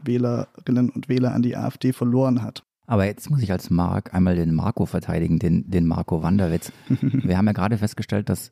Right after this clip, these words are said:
Speaker 2: sich ein Teil der A-F-D-Wähler nicht beeindrucken lässt von dem, was sie da offensichtlich wählen. Im Unterschied zu den Wählern in Bayern,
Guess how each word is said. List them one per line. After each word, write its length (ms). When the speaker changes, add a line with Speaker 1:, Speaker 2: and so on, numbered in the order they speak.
Speaker 2:
sich 220
ein 160
Teil 320
der 180
A-F-D-Wähler 640
nicht 280
beeindrucken 520
lässt 340
von 200
dem, 260
was 120
sie 100
da 160
offensichtlich 580
wählen. 320
Im 100
Unterschied 420
zu 120
den 160
Wählern 360
in 140
Bayern, 480